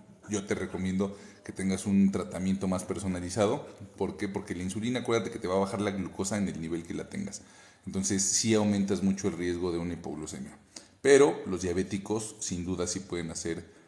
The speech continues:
ayuno, ¿vale? "Para el hígado graso, ¿se necesitan medicamentos?". No.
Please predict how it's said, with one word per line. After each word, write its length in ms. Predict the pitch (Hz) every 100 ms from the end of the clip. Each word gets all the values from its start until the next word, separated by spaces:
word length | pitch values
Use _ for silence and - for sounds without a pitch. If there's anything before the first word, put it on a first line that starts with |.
| _ -
ayuno, 480 | 78 82 80 - - -
¿vale? 480 | - 85 110 127 - - - _ _ _ _ _ _ _ _ _ - - _ _ _ _ _ _ _ _ _ _ _ _ _ _ _ _ _ _ -
"Para 160 | 85
el 80 | 98
hígado 220 | 110 110
graso, 320 | 98 104 135 107
¿se 160 | 107
necesitan 640 | 92 95 - - 98 101
medicamentos?". 800 | 98 87 87 90 98 123 120 - 95
No. 560 | 92 92 92 92 -